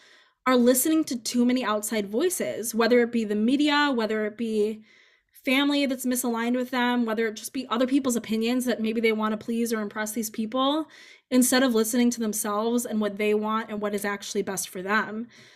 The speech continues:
So that's a lot of what I do, is empowering people to trust themselves and figure out what is the best path for them, you know? 'Cause maybe,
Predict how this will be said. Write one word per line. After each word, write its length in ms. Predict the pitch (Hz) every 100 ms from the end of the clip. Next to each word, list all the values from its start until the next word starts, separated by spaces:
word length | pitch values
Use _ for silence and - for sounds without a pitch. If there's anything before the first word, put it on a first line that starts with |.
| _ _
So 680 | - 240 233 226 214 214 -
that's 320 | 214 240 269 403
a 40 |
lot 300 | 277 226 233
of 100 | 247
what 80 | 247
I 120 | 226
do, 460 | 196 208 202 233 262
is 320 | 226 214 - - _ -
empowering 540 | 226 - 240 233 196
people 520 | 214 196 190 190 233 _ _ _
to 80 | 233
trust 320 | 220 226 220
themselves 540 | 220 202 196 170 202 208
and 200 | 214 214
figure 240 | 214 214
out 320 | 208 202 -
what 400 | 196 214 226 240
is 360 | 220 214 202 -
the 140 | 208 220
best 580 | - 202 190 - - -
path 320 | - 190 -
for 160 | -
them, 440 | 190 175 160 208 214 - - _ -
you 80 | 214
know? 160 | 233
'Cause 220 | 254 254 240
maybe, 640 | 226 247 294 349 359 -